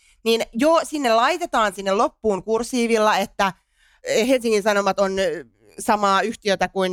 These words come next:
Sanoma, joka järjestää Tikkurila-festivaalia, mutta ei koskaan kerrota, että miten on päädytty tekemään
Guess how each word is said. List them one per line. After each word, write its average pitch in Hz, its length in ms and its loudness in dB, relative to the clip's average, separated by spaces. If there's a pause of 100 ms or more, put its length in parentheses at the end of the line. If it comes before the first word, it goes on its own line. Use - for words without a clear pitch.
(140)
Sanoma, 190 440 -2
joka 185 240 -2
järjestää 180 520 -2
Tikkurila-festivaalia, 185 1080 -2 (340)
mutta 311 440 0 (120)
ei 277 160 0
koskaan 220 560 -2
kerrota, 233 400 0
että - 200 -8
miten 262 520 -2
on 214 280 0
päädytty 196 520 0 (120)
tekemään 151 580 -2